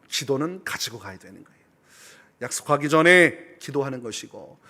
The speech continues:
약속하는 과정에서 기도하는 것이고, 약속 현장에서 만나면서도 중심으로 기도하며 만나는 것이지요. 직장의 원리도 똑같습니다. 회의 들어가기 전에, 회의를 진행하면서도, 회의 끝나고 일상으로 돌아가면서도,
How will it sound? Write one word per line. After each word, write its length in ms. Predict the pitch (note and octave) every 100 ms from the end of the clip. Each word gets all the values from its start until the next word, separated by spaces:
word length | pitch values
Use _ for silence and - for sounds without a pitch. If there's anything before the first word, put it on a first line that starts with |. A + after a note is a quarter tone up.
| - -
약속하는 540 | D#3 E3+ F#3 F#3 F#3 F3+
과정에서 680 | E3+ E3+ F#3+ F#3 F3 F#3+
기도하는 460 | D#3+ F3 D#3+ D#3+ D3+
것이고, 480 | C#3 - - F#2+ - - - - D3
약속 340 | F3 F3 G3+
현장에서 480 | G#3 G3+ G#3 G3+ G3+
만나면서도 1160 | F3+ G3+ G#3 G#3 G#3 G#3 G3+ G#3+ G#3+ G#3+ - -
중심으로 520 | - F#3+ G3+ F#3 F3+
기도하며 720 | F3+ F#3 E3 D#3 D#3+ E3+ A#3 - _ -
만나는 380 | A#2 A2 G#2
것이지요. 460 | G2 - - G#2 - _ _ - - -
직장의 420 | E3 - F#3 F3+
원리도 380 | E3+ E3 E3 E3
똑같습니다. 680 | F3 E3 - C#3+ C3+ A2+ A#2+ E3+
회의 160 | E3
들어가기 400 | D#3+ D#3 D#3+ D#3
전에, 480 | D3+ D#3+ E3+ E3 D#3+ - -
회의를 220 | F3+ E3
진행하면서도, 1000 | E3 F3 E3 E3 D#3+ D#3+ E3 D#3+ E3 E3 - - -
회의 220 | F3+ F3+
끝나고 680 | F#3+ F3+ E3+ E3+ E3 D3+ -
일상으로 400 | F3+ D#3+ F3+ F3
돌아가면서도, 880 | E3+ E3 E3 D#3+ D#3 D#3+ D3 C#3+ C#3+